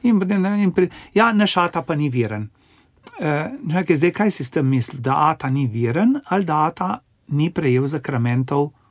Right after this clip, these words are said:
uvajanja v krščanstvo? "Ja, ni bil krščen, ne." In potem, zanimivo, v teh dialogih, kolikokrat potem očetje, no, bolj redko mama, res je, večkrat to primi oče,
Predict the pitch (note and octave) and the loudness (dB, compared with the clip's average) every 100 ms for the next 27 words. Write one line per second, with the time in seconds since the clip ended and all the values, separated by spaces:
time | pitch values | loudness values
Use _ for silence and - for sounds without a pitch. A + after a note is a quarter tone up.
0 | _ C3+ B2+ C3+ C3 C3+ C3 C3+ B2+ _ | _ -2 0 0 0 -2 -2 -4 -10 _
1 | _ - C#3+ C3+ - _ _ _ _ _ | _ -4 -2 -2 -6 _ _ _ _ _
2 | - C#3+ B2 B2+ A#2+ A2 B2 A#2 - _ | -2 -2 0 0 0 -2 -4 -6 -10 _
3 | - - - - _ B2+ - - C#3+ E3+ | -20 -20 -20 -20 _ -2 -2 0 2 4
4 | F#3 - G3+ B2+ C3 D3+ - _ _ - | 4 4 0 -2 -8 -10 -14 _ _ -20
5 | - _ D#3 D#3 A#3+ C4 G#3+ C#3 E3 A3 | -20 _ -4 2 2 2 2 0 2 4
6 | C#4 - A#3 F3+ D3+ C3+ E3+ A3+ G3+ - | 2 2 2 2 2 2 2 0 -2 0
7 | A3 C4 D#3 - A3 - C#3 F3 F#3+ C#3+ | 0 0 -4 -2 -4 -4 -4 0 0 -2
8 | - - - - D#3 E3 G3 D3+ D3 - | -10 -20 -10 -2 -2 0 -2 -2 -4 -6
9 | - D3+ F3 D#3 D#3 D#3 D3 B2 B2 F#3 | -8 2 4 4 2 0 -2 0 0 0
10 | E3 D3 C#3 D#3 C#3 C#3+ - B2+ C#3+ B2+ | 0 -2 -2 -4 -2 -4 -6 -4 -4 -2
11 | C3+ B2+ B2 D3+ G3 | -2 0 0 0 -2